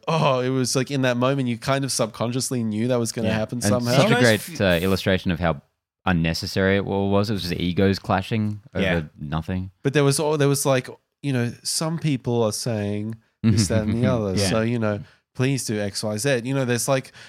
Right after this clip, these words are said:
Speaker 1: a very gentle initial interaction that escalates <laughs> extremely quickly.
Speaker 2: Hmm.
Speaker 1: And I, I like those interactions.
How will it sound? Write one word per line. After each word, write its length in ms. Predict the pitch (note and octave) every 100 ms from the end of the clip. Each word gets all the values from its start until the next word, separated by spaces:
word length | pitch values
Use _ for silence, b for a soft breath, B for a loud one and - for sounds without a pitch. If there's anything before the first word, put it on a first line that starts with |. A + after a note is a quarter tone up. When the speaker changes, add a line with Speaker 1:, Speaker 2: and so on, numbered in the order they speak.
| B
Speaker 1:
a 40 | B2
very 220 | D#3+ D#3+
gentle 600 | - B2+ A#2 A2+ A#2+ A2+
initial 840 | G#2+ A2 G#2+ A2 - G#2 G2+ G2
interaction 1000 | F#2+ A2 G#2 G#2+ F#2+ F#2+ - A2+ A#2+ D#3
that 140 | A#2 G#2
escalates 920 | A2+ - - A#2 G#2 G2 G2 - - B B
<laughs> 220 | B _
extremely 1160 | A#2 A2 - - - A2+ A#2 D3+ C3 - B2+ A2+
quickly. 600 | - F#2 F2+ - E2+ D#2+
Speaker 2:
Hmm. 240 | F2+ E2
Speaker 1:
And 140 | D#2+ F#2
I, 60 |
I 160 | G#2 A2
like 280 | G2+ F#2 -
those 180 | F2 F2
interactions. 840 | E2+ E2+ D#2+ - - - -